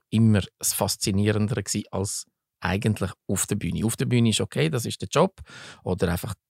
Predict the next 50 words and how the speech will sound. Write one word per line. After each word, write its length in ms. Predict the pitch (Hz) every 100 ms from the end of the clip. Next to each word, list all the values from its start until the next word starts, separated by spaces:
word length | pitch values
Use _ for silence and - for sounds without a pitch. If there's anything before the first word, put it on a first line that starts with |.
| -
die 60 | - -
Passion 420 | 113 123 - 151
auch. 240 | 147 151 208 - - -
Aber 220 | - 98 98
das, 200 | - 117
was 160 | - -
hintendurch 640 | - 175 170 160 156 143
läuft, 420 | 120 95 - -
also 120 | - 104
ich 80 | -
bin 140 | 120
wirklich 180 | 135 -
einer 240 | 120 123 127 _
gsi, 220 | - 127
der 140 | 113
immer 180 | 110 120
gern, 520 | - 107 107 107 113 107
wenn 260 | - 98
ich 120 | 101 -
so 120 | 107
Jobs 320 | - 127 - 135
habe, 120 | 110
wo 60 |
ich 100 | 107
amigs 240 | 98 98 -
auch, 300 | 95 92 - _ - - -
sei 160 | -
es 80 | -
als 140 | 110 -
D 140 | 127
J 200 | 127 117
unterwegs 460 | 107 104 98 - -
bin 200 | 101 104
oder 220 | 98 -
als 180 | 101 - - - - - -
Moderator, 680 | 98 95 95 113 - 110 - - - - 233 _
ich 200 | - -
liebe 240 | 110 127 -
die 100 | 120
Situation, 560 | - 110 110 - 120 110
die 60 | 90
hinter 260 | 107 123
der 80 | 113
Bühne 280 | 113 113 104
entsteht, 340 | 101 - - -
das 160 | 101 - _
Backstage, 560 | 156 - - - 87 -
das 140 | 104
ist 180 | 110 -
so, 120 | 113